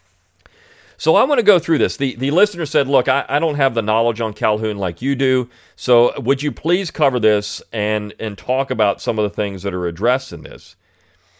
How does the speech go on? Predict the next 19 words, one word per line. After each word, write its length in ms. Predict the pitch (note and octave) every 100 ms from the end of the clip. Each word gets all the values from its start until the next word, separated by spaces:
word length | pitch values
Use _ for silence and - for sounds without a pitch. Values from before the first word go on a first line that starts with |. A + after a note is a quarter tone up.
| _ _ _ _
Sure. 320 | - A3+ -
I 40 | F2
mean, 120 | A#2
I 80 | B2+
think 240 | F3+ D#3+
this 180 | E3 -
is 140 | C3
a, 160 | B2 A#2
a 120 | F#2+ G#2
nice 600 | G#2 G#2 A#2+ B2+ - F#2+
way 220 | G2+ G2
to 80 | G2
talk 240 | F#2 F2
about 280 | F#2+ G#2 -
principles. 580 | E3 F#3 C3 F2+ B1+ A2
What 140 | D#3
are 60 | G#3+
the 100 | G#3+
principles 800 | - A3+ A3+ C3+ A#2+ A#2+ A#2